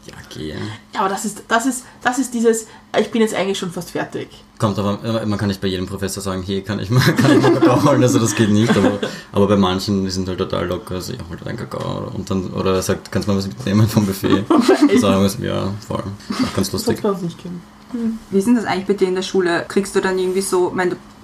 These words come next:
Speaker 3: wird dir, schätze ich mal, in der Schule auch bekannt sein, dass du relativ viel machst?
Speaker 1: Ja, leider. Mehr, mehr oder weniger
Speaker 3: Ist das
Speaker 1: gut.
Speaker 3: eher positiv oder negativ für dich? Oder willst du es jetzt nicht sagen?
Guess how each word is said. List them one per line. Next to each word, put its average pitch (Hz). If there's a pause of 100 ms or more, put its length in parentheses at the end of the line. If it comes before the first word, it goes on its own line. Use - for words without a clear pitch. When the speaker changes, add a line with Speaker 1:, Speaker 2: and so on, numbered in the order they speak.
(340)
Speaker 3:
wird 185
dir, 175 (160)
schätze 180
ich -
mal, 175
in 175
der 180
Schule 170
auch -
bekannt 170
sein, 170
dass 170
du 170
relativ 170
viel 180
machst? 170 (400)
Speaker 1:
Ja, 127 (340)
leider. 120 (460)
Mehr, 95
mehr 98
oder 92
weniger 196
Speaker 3:
Ist 196
das 208
Speaker 1:
gut. 196
Speaker 3:
eher 190
positiv 214
oder 185
negativ 165
für -
dich? 165 (640)
Oder 185
willst 175
du 175
es -
jetzt -
nicht -
sagen? -